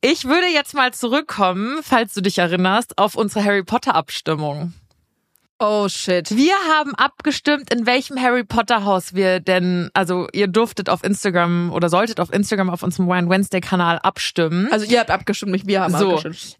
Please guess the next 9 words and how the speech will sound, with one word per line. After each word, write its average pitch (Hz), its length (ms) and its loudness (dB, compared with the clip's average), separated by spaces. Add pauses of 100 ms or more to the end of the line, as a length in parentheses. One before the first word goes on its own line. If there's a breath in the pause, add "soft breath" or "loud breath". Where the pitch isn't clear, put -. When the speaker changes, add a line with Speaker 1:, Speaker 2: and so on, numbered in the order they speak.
(120)
Speaker 1:
In, 247 440 0 (120)
in, 240 260 -2 (260)
in 214 200 0
welche 254 340 2
Häuser 247 400 2
ihr 226 140 0
Janni 226 320 0
und 214 180 0
mich 220 480 -2